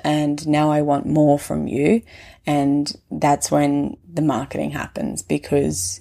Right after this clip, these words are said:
your generosity and your ability to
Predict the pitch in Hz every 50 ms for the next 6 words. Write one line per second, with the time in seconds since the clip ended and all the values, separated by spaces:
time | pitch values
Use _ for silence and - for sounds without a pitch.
0 | - - - 147 143 143 156 151 151 147 147 147 - - - 151 151 151 147 147
1 | 139 143 - - - 135 143 131 135 139 - - 151 151 156 151 147 147 147 151
2 | 151 151 151 151 147 147 143 143 143 - - - 143 143 151 156